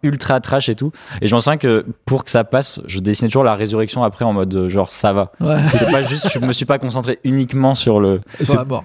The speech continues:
Speaker 1: sur la mort, ouais. Mais en fait, c'est ça qui m'intéressait obligata-, ob-,
Speaker 2: Ouais,
Speaker 1: objectivement.
Speaker 2: tu faisais juste la résurrection pour le,
Speaker 1: Ouais, pour la
Speaker 2: pour
Speaker 1: forme, quoi.
Speaker 2: rassurer les gens. <laughs>
Speaker 1: Et d'ailleurs, même, c'est,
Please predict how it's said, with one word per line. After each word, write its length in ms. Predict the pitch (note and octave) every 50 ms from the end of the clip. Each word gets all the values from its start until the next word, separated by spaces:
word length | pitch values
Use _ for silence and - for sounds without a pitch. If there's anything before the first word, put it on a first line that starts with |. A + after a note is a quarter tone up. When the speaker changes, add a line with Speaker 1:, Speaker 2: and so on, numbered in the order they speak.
| - - _
Speaker 1:
sur 140 | - - A2
la 80 | G#2+
mort, 200 | G#2 G#2 G#2 G2+
ouais. 80 | G2+ F#2+
Mais 80 | F#2 G2
en 80 | G2+ G#2
fait, 140 | C3+ C3
c'est 80 | - G#2+
ça 100 | G2+ A#2+
qui 100 | A2 -
m'intéressait 460 | G#2 G2+ F#2+ - G2 G2 G2 - -
obligata-, 400 | G#2 F#2 F#2 F2+ F#2 F2 - -
ob-, 340 | G#2 F#2+ F2+ F#2 F#2 F#2 F2+
Speaker 2:
Ouais, 80 | - B2+
Speaker 1:
objectivement. 200 | G#2 F#2 G2 F2+
Speaker 2:
tu 160 | - - - C3 C3
faisais 80 | D3
juste 220 | C#3+ C3 D#3 - -
la 80 | C#3+ B2+
résurrection 460 | B2 B2+ A#2+ A#2 A#2 A#2 - C#3+ C#3
pour 240 | A#2+ - B2+ A#2+ A#2
le, 360 | A2+ A2+ A2 A2 A2 G#2+ G#2+
Speaker 1:
Ouais, 200 | A#2+ A#2+ A#2+ A#2+
pour 180 | A#2 A2+ A2 G#2+
la 60 | G2
Speaker 2:
pour 100 | G2 -
Speaker 1:
forme, 180 | - A#2 G#2+ G2+
quoi. 80 | A2+
Speaker 2:
rassurer 340 | C3+ B2+ - - D3+ C#3 C3
les 100 | B2+ C3
gens. 180 | B2 E3+ - - - - -
<laughs> 180 | A#4+ - - -
Speaker 1:
Et 160 | - G#2+ G#2+
d'ailleurs, 260 | G2 A2 A2+ C3+ D#3+
même, 160 | D#3 C3+ C3 C3
c'est, 300 | - A#2 G#2+ F#2+ F#2+